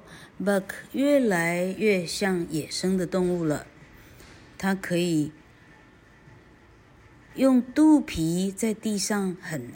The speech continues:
安静的行动、行走，那是为了要抓别的动物。他可以开始抓、扑杀其他的动物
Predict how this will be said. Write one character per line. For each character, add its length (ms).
安 240
静 400
的 160
行 320
动、 200
行 380
走， 240
那 120
是 160
为 160
了 120
要 180
抓 360
别 160
的 140
动 260
物。 160
他 140
可 160
以 120
开 200
始 180
抓、 560
扑 240
杀 420
其 280
他 180
的 80
动 300
物 160